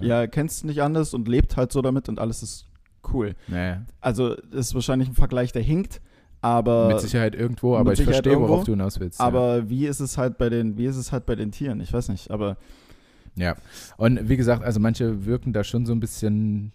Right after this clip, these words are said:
Speaker 1: bisschen traurig und so. Äh, das war so ein kleines Low
Speaker 2: Mhm.
Speaker 1: auf jeden Fall am Zoo, aber ja, wir waren ja drin und, äh, wir haben auch wieder kräftig unterstützt
Speaker 2: <laughs>
Speaker 1: und,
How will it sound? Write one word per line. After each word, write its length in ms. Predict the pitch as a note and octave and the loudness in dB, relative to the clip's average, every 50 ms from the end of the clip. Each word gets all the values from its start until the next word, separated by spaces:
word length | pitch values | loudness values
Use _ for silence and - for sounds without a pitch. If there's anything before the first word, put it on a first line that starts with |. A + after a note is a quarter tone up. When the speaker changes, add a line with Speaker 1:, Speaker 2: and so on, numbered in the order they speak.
| _ - | _ -10
Speaker 1:
bisschen 340 | A2+ - - - A2 G#2 - | -10 -8 -6 -6 -6 -6 -6
traurig 720 | - - - - G2 A#2 B2+ A2+ A#2+ B2 B2+ A#2 - A#2 | -10 -12 -6 -2 0 0 0 0 -2 -2 -4 -4 -6 -8
und 140 | A2+ A2+ - | -8 -8 -4
so. 320 | - A2+ A2+ A#2+ A#2 A2 - - - - - - - - - - - | 0 2 2 2 2 0 -2 -8 -20 -20 -20 -20 -20 -20 -20 -16 -10
Äh, 240 | - F#2 F#2+ F#2+ G2 E2+ | -6 -4 -4 -2 -2 0
das 160 | E2+ - - | 0 0 2
war 100 | F#2+ G2+ | 2 2
so 100 | G#2+ G#2+ | 0 0
ein 40 | G2 | -2
kleines 480 | - A2 G2+ G2+ G2+ G2+ G2+ - - - | -2 -2 -2 0 0 0 -2 -4 -6 -6
Low 260 | G2 F#2+ G2 G2 G2 G#2 A2 | -2 2 2 4 4 4 4
Speaker 2:
Mhm. 60 | G2+ | 2
Speaker 1:
auf 140 | G#2+ A#2 - | 0 0 0
jeden 140 | G#2 G#2 G2+ | 0 -2 -2
Fall 200 | - A2 F#2+ E2+ | -2 -2 -2 -2
am 160 | G2 G2+ - | -2 -4 -4
Zoo, 220 | - - A#2+ B2 - | 0 2 2 2 2
aber 260 | - - G2 F#2+ F#2 - - - - - _ - | 2 2 0 0 0 -4 -8 -16 -20 -20 _ -2
ja, 220 | - F2+ G2 E2+ | 2 2 4 4
wir 100 | - E2 | 4 4
waren 160 | F2 F#2+ A#2 | 4 4 4
ja 160 | A2+ G#2+ A2 | 4 4 4
drin 400 | G#2 - A2 A2 C3 C#3 C3+ A#2+ - - - - | 2 2 2 4 6 6 4 4 0 -6 -6 -2
und, 260 | G2 F#2+ F#2 F#2+ F#2+ | -2 0 0 0 -2
äh, 200 | F#2 F#2+ F#2 F2+ | -2 -4 -2 -2
wir 80 | F#2 F2+ | -2 0
haben 160 | G#2 G#2 G#2 | 0 -2 -2
auch 260 | - G2+ F2+ - - | -2 -4 -6 -6 -4
wieder 160 | G#2+ G2 G2+ | -4 -2 -2
kräftig 400 | - - - A#2 - - A2+ - | -4 -2 -2 -2 -2 -2 -4 -6
unterstützt 480 | G#2+ G2+ - G2 - - A#2+ A#2 - - | -4 -4 -4 -4 -2 0 0 0 2 4
Speaker 2:
<laughs> 20 | |
Speaker 1:
und, 1500 | D#3 C#3+ - - - E3 D#3+ - - - - - - - - - - - - - G2 F#2 F#2 F#2+ A#2 C3 - D#3 C#3+ C3+ B2+ | 6 6 6 6 6 6 4 2 2 0 0 -2 -2 -6 -8 -8 -12 -16 -10 -6 -4 -2 -2 0 -2 0 2 4 4 4 2